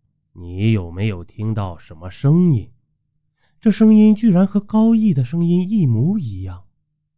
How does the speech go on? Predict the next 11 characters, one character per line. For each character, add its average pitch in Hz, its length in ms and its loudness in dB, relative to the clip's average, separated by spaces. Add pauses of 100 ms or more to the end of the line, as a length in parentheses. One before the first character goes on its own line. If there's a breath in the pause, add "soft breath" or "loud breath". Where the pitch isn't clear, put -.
(1400)
刘 151 260 2
鹏 156 260 -2
展 82 320 -8
是 107 360 -2
高 131 300 -2
义 104 300 -6
新 110 280 -6
收 113 220 -6
的 104 140 -8
徒 85 360 -20
弟， 98 220 -16